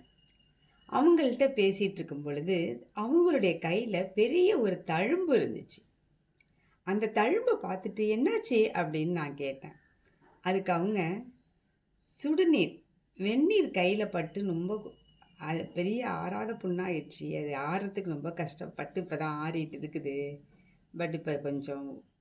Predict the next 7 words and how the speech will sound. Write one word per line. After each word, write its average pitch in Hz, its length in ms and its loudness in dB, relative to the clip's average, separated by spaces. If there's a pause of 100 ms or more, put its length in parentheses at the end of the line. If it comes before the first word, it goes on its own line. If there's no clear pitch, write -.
உள்காயங்கள்லாம் 170 880 0
ஆறிட்டு, 170 460 -6 (160)
but 185 260 -6 (260)
தழும்பு 311 400 0
மட்டும் 196 280 0
இருக்குது 165 320 -4
இன்னும். 143 680 -8